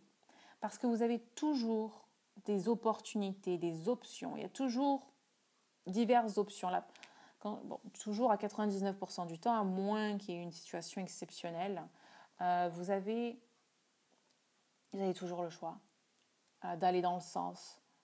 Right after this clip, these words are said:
euh, dans lequel vous voulez aller. Il n'y a personne qui vous,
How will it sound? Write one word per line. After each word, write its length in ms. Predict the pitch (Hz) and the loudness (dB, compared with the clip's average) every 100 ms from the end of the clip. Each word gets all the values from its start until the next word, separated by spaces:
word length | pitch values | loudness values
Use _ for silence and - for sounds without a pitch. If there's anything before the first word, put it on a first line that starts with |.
| - | -6
euh, 840 | 180 165 156 - - - - - - | -4 -2 -2 -4 -4 -6 -8 -10 -4
dans 100 | 180 | -2
lequel 300 | 175 185 175 | 0 0 0
vous 220 | 165 165 | 0 -6
voulez 240 | 160 170 170 | -4 -2 0
aller. 280 | 165 160 160 _ _ _ _ _ _ _ _ _ _ _ _ _ - | 0 -2 -8 _ _ _ _ _ _ _ _ _ _ _ _ _ -4
Il 40 | |
n'y 40 | 190 | -4
a 40 | |
personne 560 | 190 226 - - 208 214 | 2 0 2 0 0 0
qui 160 | - | -2
vous, 380 | 185 175 185 175 | -2 2 2 0